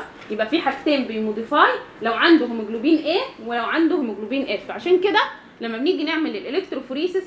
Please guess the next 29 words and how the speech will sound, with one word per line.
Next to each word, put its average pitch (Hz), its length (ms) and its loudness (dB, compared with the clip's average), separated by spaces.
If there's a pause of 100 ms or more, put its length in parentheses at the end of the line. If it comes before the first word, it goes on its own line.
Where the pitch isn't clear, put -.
كتير 339 260 0
بنلاقي 277 600 -4
ان 233 120 -6
الاف 220 480 -8
مع 202 100 -2
السيكل 302 360 -6 (100)
سيل 381 160 2 (260)
عالي 277 300 0
شويه، 180 300 -6 (320)
لان 269 320 2
بيحصل 302 300 -6
ان 240 180 -6
البودي 247 380 -2
بيف-، 233 440 -8
بيريفير 254 400 -4
السرفايفل 311 800 0
بتاع 254 240 -4
الار 320 320 0
بي - 280 -10
سيز 381 220 0 (320)
اللي 247 140 -2
فيها 392 160 2
الهيموجلوبين 349 540 0
اف، 359 220 -4
لان 254 200 -2
هو 349 100 0
ما 349 80 0
فيهوش 370 280 -2
مشكله. 320 400 -2